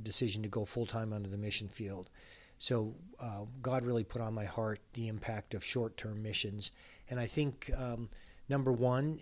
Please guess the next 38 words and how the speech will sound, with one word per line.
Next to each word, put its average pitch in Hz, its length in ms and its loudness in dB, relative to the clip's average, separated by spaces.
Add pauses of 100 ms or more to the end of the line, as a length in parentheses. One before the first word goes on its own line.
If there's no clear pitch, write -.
in, 113 420 -2
in 117 320 -2
the 107 160 -4
course 135 480 2
and 113 100 -4
faith 123 360 -2
walk 120 260 0
that 107 140 -8
God 113 240 -4
took - 240 -6
me 120 100 -2
on 117 180 -4
is 104 220 -4
moving 120 400 2
from 107 320 -2
going 117 340 0
and 101 160 -4
doing. 104 420 0 (640)
Um, 107 460 -6 (100)
I 113 120 -4
had 117 160 0
to 120 80 0
ask 117 240 2
myself, 110 600 0 (220)
<clears throat> - 80 4 (960)
"Why 131 240 6
am 123 180 2
I 113 100 0
doing 107 320 -2
this?" 98 220 -8
So 117 400 2
when 139 220 2
you 135 180 4
ask, 120 420 0
uh, 113 200 -2
there's 113 240 0
a 107 40 -2
great 113 320 -2